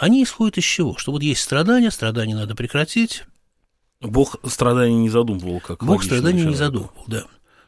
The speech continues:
Speaker 1: Но страдания почему-то есть, да. Вот. Понимаете, вот получается так, что человек ставит себя милосерднее Бога.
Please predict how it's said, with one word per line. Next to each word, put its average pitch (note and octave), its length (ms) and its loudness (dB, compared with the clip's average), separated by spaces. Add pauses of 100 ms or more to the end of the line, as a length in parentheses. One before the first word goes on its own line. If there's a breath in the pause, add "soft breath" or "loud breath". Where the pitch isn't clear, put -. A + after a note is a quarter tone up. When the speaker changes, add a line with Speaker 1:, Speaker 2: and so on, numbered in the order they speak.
Speaker 1:
Но A#2 60 -4
страдания A3 360 2
почему-то D3+ 340 -4
есть, - 400 -8 (180 loud breath)
да. C#3 160 -10 (1600 loud breath)
Вот. A2+ 340 -4 (600 loud breath)
Понимаете, A#3 360 2
вот G#3 100 -2
получается G#3 540 0
так, A2+ 160 -2
что A#2+ 140 -4
человек G#3+ 420 2
ставит E3 360 -2
себя A3+ 540 0
милосерднее D3+ 680 0
Бога. G2+ 340 -8